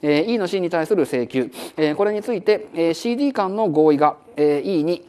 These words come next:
えー、拘束及ぶのかどうなのか、この視点で書いてる部分が一個もないのでね、えー、このEのCに対する請求ね、えー、シーディー間の合意がね、果たしてEまで拘束するのかどうか、そこはね、えー、ちょっとこう言及しといた方がいいのかなと。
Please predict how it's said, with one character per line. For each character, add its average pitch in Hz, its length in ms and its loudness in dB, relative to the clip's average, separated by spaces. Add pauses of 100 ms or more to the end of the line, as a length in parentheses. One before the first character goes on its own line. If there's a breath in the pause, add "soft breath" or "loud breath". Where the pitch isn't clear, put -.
(140)
え 135 260 0
ー、 127 80 -8
拘 170 220 0
束 165 240 -2
及 202 220 2
ぶ 240 100 -2
の 202 80 -4
か 147 100 0
ど 175 140 2
う - 20 2
な 147 80 0
の 131 80 -2
か、 143 140 -4
こ - 120 -10
の 269 140 -4
視 269 100 -14
点 233 340 -8
で 220 140 0
書 233 80 -4
い 220 60 -2
て 185 80 -4
る 147 100 0
部 147 120 -4
分 139 160 -2
が 156 280 0
一 156 140 -8
個 - 100 -10
も 151 120 -10
な 147 120 -8
い 135 60 -6
の 120 80 -8
で 98 80 -12
ね、 123 140 -8 (260 loud breath)
え 143 120 -2
ー、 147 40 -2
こ 180 100 2
の 180 220 0
E 269 160 0
の 233 80 0
C 214 140 -4
に 180 100 -4
対 170 160 -4
す 175 80 -6
る 147 80 -2
請 113 180 -6
求 104 160 -8
ね、 131 140 -4 (280 loud breath)
え 139 160 -2
ー、 - 20 -4
シ 254 240 -4
ー - 20 -2
デ 302 80 -2
ィ 294 60 0
ー 277 40 -4
間 240 220 -2
の 262 80 0
合 151 240 2
意 139 40 0
が 147 140 -2 (100)
ね、 165 160 -4
果 175 120 -6
た 233 100 -6
し - 60 -12
て 170 100 -6
E 254 220 -4
ま 208 100 -4
で 208 120 -4
拘 196 180 -6
束 196 180 -8
す - 100 -10
る 277 80 -4
の 240 100 -6
か 190 100 -6
ど 196 100 -4
う 180 40 -4
か、 170 100 -10
そ 254 120 -6
こ 320 120 -2
は 143 80 0
ね、 135 180 -4
え 143 120 -4
ー、 - 20 -6
ち - 60 -16
ょ 180 40 -12
っ - 20 -10
と 135 80 -4
こ 151 120 -6
う - 20 -2
言 151 200 -2
及 165 100 -6
し 156 60 -12
と 180 80 -6
い 156 40 -8
た 139 80 -10
方 127 80 -8
が 135 120 -8
い 135 40 -4
い 131 40 -6
の 110 100 -10
か 107 80 -14
な 104 100 -12
と。 - 160 -16